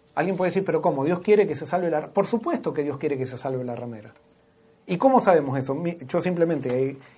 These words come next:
y vamos terminando ya para dar lugar a las preguntas. Vamos a Mateo capítulo uno. Mateo capítulo uno. Ahí está la genealogía de Jesús. Y es interesante que en la genealogía de Jesús, yo sé que usted, ustedes lo saben esto, en la genealogía de Jesús aparecen tres mujeres.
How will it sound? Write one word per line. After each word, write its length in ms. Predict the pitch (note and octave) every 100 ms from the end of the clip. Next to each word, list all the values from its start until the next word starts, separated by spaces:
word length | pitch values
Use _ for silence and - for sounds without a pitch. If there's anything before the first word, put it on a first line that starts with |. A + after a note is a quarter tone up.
| -
y 80 | C3
vamos 320 | D#3+ F3+ D#3+
terminando 560 | D3 C#3 D#3+ F3 D3+ C#3
ya 180 | F3
para 140 | F3 C3+
dar 140 | C#3+
lugar 240 | D#3+ D3+ D3+
a 20 |
las 160 | C#3
preguntas. 400 | D3 E3 D3 B2 - - - -
Vamos 240 | D#3+ F#3+
a 60 | E3+
Mateo 340 | D#3+ D#3 F#3+
capítulo 420 | D#3 E3+ F3 D#3
uno. 220 | F3 D#3+ A#2+ - - - - - - -
Mateo 400 | C#3 D3 G3 G3
capítulo 460 | D3+ E3+ F3+ D#3+
uno. 260 | E3 C3+ B2 - - - - - - - - _ _ _ - - - - - _ - - - - _ - - -
Ahí 180 | C#3+ F#3+
está 220 | E3+ G#3
la 80 | G3
genealogía 580 | F3+ D#3 D#3 D#3 A#3 G3+
de 100 | C3+
Jesús. 360 | E3 C4 -
Y 40 | G#3
es 120 | G3+
interesante 560 | A3 F3+ E3+ B3 A#3
que 60 | F3
en 60 | D#3
la 80 |
genealogía 560 | D3 E3+ E3 F3 A3+ A3+
de 80 | E3+
Jesús, 280 | E3+ G#3 F#3+
yo 80 |
sé 140 | E3+ F3
que 80 | E3
usted, 280 | E3 D3 D3
ustedes 300 | C3 G3 D#3
lo 80 | D3
saben 280 | A3 D#3
esto, 260 | D#3 C#3+ F3+ - - -
en 100 | F3
la 80 |
genealogía 840 | F3 F3+ F3 F3 F3 F3+ F3+ B3 B3+
de 80 |
Jesús 280 | F#3+ G3+ B3
aparecen 500 | G3+ G3 G3 A3+ G#3
tres 200 | B3 D4+
mujeres. 600 | A3 B3 B3 A#2+ - -